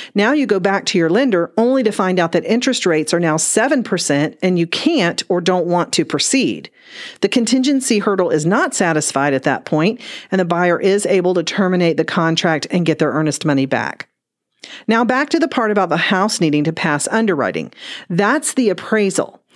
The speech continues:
The house will need to appraise for the contracted price or be renegotiated to an agreeable compromise,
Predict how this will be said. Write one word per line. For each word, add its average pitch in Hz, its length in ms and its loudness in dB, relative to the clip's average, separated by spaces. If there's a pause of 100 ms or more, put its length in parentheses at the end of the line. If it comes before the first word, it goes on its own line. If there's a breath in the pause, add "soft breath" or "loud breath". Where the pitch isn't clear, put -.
(260 loud breath)
The 202 60 0
house 214 320 0
will 175 100 2
need 180 280 2
to 311 100 2
appraise 214 400 0
for 190 120 0
the 165 80 2
contracted 196 840 0
price 151 280 0
or 185 60 0
be 180 160 0
renegotiated 170 1000 0
to 185 180 0
an 185 80 0
agreeable 180 420 2
compromise, 139 800 -2